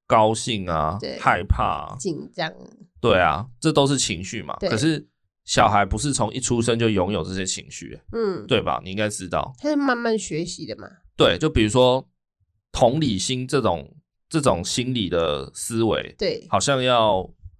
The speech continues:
Speaker 1: 四岁以上还六岁才会慢慢雏形出，出来，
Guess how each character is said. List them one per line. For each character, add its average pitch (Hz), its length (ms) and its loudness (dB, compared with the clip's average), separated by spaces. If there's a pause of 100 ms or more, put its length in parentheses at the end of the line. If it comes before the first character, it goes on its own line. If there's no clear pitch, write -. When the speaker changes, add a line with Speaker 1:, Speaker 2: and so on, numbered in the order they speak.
(380)
Speaker 1:
四 - 480 -2
岁 120 280 4
以 73 100 -6
上 110 240 0
还 92 140 0
六 104 240 2
岁 85 280 -6 (680)
才 123 120 2
会 131 120 4
慢 143 140 2
慢 120 300 0 (680)
雏 110 360 0
形 87 300 0
出， 107 380 -2
出 107 260 2
来， - 240 0